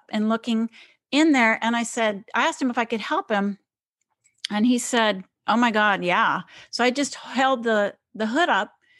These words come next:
And as he's looking in there, he s-, tells me, "My car broke down.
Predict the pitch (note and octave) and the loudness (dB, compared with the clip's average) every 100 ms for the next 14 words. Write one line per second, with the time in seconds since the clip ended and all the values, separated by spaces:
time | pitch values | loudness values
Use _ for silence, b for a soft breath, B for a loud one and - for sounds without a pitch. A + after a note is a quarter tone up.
0 | b b b A3+ A#3+ B3 B3+ A#3 D4 D4+ | b b b -2 0 2 0 0 -2 0
1 | D4 B3+ A#3+ _ _ - C4 D#4 C4 A3+ | 0 0 -2 _ _ 0 4 4 4 4
2 | A3+ B3 D4+ - - G#3+ A#3+ - C#4 C#4 | 2 2 0 -4 -6 -4 -4 -4 0 2
3 | C#4 C4 B3 B3 - A3 G#3+ D4+ D4 C#4+ | 2 0 2 0 0 -2 2 2 4 2
4 | C#4 C#4 C4 B3 B3 B3 | 0 0 2 2 2 2